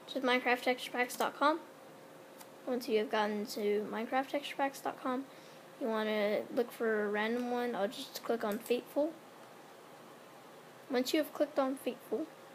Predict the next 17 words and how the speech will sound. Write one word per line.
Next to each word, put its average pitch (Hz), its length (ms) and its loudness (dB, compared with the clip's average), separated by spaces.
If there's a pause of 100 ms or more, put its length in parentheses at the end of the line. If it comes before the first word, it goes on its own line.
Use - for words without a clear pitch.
(160)
sorry 302 220 10
about 277 200 8
my 233 100 2
computer, 233 340 0
it's 202 160 0
a 294 40 0
little 240 180 8
slow. 208 240 2
It's 226 140 -4
been, 214 300 -4 (260)
it's - 220 -10
ten 262 300 0
years 220 240 2
old, 202 300 0
so, 202 240 -4 (1080)
you 277 80 -6
know, 214 160 -4